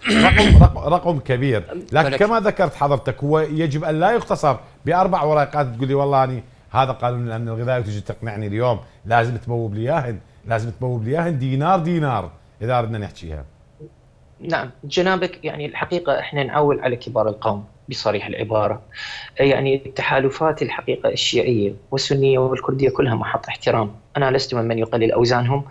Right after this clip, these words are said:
Speaker 3: مهما كانت. وإذا تلاحظ أنا أشرت طبعًا، وأشرت حتى على الكتل الشيعية والكردية آنذاك أنه من الخطأ،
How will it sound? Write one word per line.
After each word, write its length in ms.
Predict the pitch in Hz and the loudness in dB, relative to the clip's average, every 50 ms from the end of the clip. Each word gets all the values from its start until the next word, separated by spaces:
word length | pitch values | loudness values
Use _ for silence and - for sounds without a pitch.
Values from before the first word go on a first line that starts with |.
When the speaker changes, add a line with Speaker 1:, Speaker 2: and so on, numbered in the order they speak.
| - - - - | -16 -12 -6 -6
Speaker 3:
مهما 240 | 165 147 - 123 123 | -4 -2 0 -2 0
كانت. 360 | 123 - 98 98 101 101 101 - - - - - - | 0 -2 -2 -2 -4 -6 -10 -12 -16 -16 -16 -8 -2
وإذا 180 | - 147 147 147 | 0 2 2 2
تلاحظ 360 | 147 - 156 - - 135 - | 4 2 0 0 0 0 0
أنا 220 | 127 143 135 135 | 0 0 -2 -2
أشرت 340 | 143 131 - 151 127 131 - | -4 -2 0 0 0 2 0
طبعًا، 280 | - 123 110 123 123 123 123 - - - - - - - - | -2 -2 -2 -2 -4 -6 -8 -12 -20 -20 -20 -20 -20 -12 -6
وأشرت 640 | - 139 139 143 143 139 143 139 - 180 180 170 170 - | -2 -2 -2 -2 0 0 0 2 4 4 2 2 2 0
حتى 260 | - 185 175 - - | -4 -4 -4 -2 0
على 120 | 147 143 127 | 0 0 0
الكتل 320 | - - 147 - 151 135 | -2 -6 -4 -2 -2 -2
الشيعية 560 | 135 - - - 135 - - 139 135 131 135 | -2 -4 -4 -4 -4 -2 -2 0 2 2 4
والكردية 600 | 123 127 151 151 151 - 156 135 139 127 131 - | 4 4 2 2 0 -2 -2 -2 -2 -2 -2 -2
آنذاك 340 | 127 127 120 123 123 117 - | -2 -2 0 0 -2 -2 -2
أنه 280 | 139 135 127 120 131 131 | -2 0 0 2 2 0
من 140 | 127 131 | 2 0
الخطأ، 540 | 131 127 - - - - 180 185 - - - | 0 0 -2 -4 -2 -2 0 0 0 -2 -2